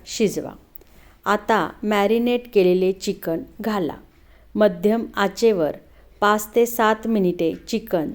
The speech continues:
चांगले परतून घ्या. चिकनमध्ये थोडे पाणी सुटेल. झाकण ठेवून चिकन अर्धवट शिजवून घ्या, साधारण दहा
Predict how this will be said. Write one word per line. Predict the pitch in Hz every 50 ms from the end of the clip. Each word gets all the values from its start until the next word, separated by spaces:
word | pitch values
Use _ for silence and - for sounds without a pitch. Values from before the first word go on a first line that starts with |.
| - -
चांगले | - 226 202 190 190 190 190 190 196
परतून | 208 - - 196 165 160 - - 170 180 196 202
घ्या. | 196 220 185 156 - - - - - - - _ _ _ _ - - - _ - -
चिकनमध्ये | - 226 220 226 262 254 262 254 240 208 175 170 175 165 156 - - - - -
थोडे | - 214 202 196 196 214 226
पाणी | 226 220 214 196 185 185 185 190
सुटेल. | 185 - - 240 233 - - - - - - - - - _ - - - - - - 185
झाकण | 208 196 190 185 190 - 233 247 240
ठेवून | 240 - 233 233 214 185 170 170 175 180 - -
चिकन | - 214 185 - - 226 247 - - -
अर्धवट | 208 190 180 180 185 180 185 196 202 -
शिजवून | - - 185 160 160 151 156 180 220 233 226 208
घ्या, | 196 220 185 135 - - - - _ _ _ _ _ _ _ _
साधारण | - - 208 196 180 175 208 214 214 190 175 180 185 - - _ _ _ _ -
दहा | 180 185 180 180 185 185